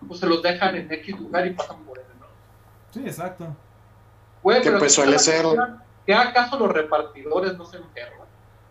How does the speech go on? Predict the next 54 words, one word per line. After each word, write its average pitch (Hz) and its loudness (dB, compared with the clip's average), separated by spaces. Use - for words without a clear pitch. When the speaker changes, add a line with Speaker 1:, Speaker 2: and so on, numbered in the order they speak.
Speaker 1:
Porque 170 2
eso 180 2
ya 233 0
es 226 -4
una 247 -2
cuestión 190 -10
de 226 2
necesidad 170 -4
de 190 -6
trabajar, 185 -2
güey, 131 -8
no 151 -10
tanto 180 -6
de 165 -8
que - -18
si, 151 -8
si 147 -12
me 143 -8
enfermo 180 -4
o 196 -2
no 175 -6
me - -14
enfermo, - -6
sino - -12
de 190 -6
que, - -10
güey, 220 -2
pues... - -16
Si, 180 -6
si, 180 -2
me, 175 -2
si, 175 -6
si 170 -8
no, 214 0
si 226 -2
no 220 0
trabajo, 247 2
güey, 254 -8
me, 165 -10
me 165 0
voy 190 4
a - 4
morir 220 4
de 226 0
todas 214 -6
formas, 202 -4
no - -6
por 233 0
el 226 -4
coronavirus, 180 -4
pero 139 -10
pues 131 -14
de 139 -6
hambre. 208 -2